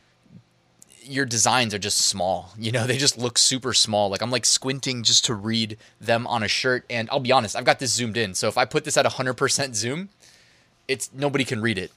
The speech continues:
Like, this is a hundred percent zoom. This is what most people are looking at when they're looking at your Redbubble shop. So I've got it zoomed in big time, and I'm still struggling to read it. I would highly recommend making your designs a little bit bigger, making that text easier to read. Also, I'm not a fan of when,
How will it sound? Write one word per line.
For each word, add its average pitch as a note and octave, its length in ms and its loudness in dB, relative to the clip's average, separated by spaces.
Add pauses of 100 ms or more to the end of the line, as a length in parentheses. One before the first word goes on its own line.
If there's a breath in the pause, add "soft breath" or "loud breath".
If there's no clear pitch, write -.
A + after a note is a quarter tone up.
Like, A#2+ 220 0
this D#3+ 140 8
is - 40 10
a C#3+ 60 12
hundred B2+ 240 2
percent A2+ 300 2
zoom. G#2+ 180 0
This B2+ 100 2
is - 40 2
what B2 100 2
most A#2+ 200 0
people A#2 220 -2
are G#2 100 0
looking G#2 300 4
at G#2+ 140 0
when A2+ 120 -2
they're A2 140 2
looking G#2+ 320 -2
at G2+ 140 0
your G#2 160 0
Redbubble G2 360 0
shop. D#2+ 280 -2 (320 loud breath)
So A#2+ 140 4
I've A#2+ 120 8
got C#3 140 4
it G#2+ 120 -6
zoomed A#2+ 280 -2
in G#2+ 140 0
big B2 180 0
time, F#2+ 320 0
and A2+ 100 -6
I'm A#2 80 -2
still B2+ 240 2
struggling A2 400 -2
to G2+ 80 -4
read B2+ 180 0
it. B2+ 160 2 (400 loud breath)
I A#2+ 140 -2
would A#2 220 -2
highly C#3 360 -2
recommend G2+ 520 0 (520 soft breath)
making A#2 280 0
your G2 80 -4
designs F#2+ 360 -4
a - 60 -8
little A2 160 2
bit G2 160 0
bigger, C#3 260 6
making A#2+ 260 -4
that G#2+ 180 -4
text - 420 -4
easier A#2+ 260 -2
to G#2 80 -4
read. D3+ 340 0
Also, C3+ 340 4
I'm C3+ 80 4
not E3 100 4
a F3 60 4
fan A#2 320 -2
of G2+ 120 -4
when, G#2 300 -2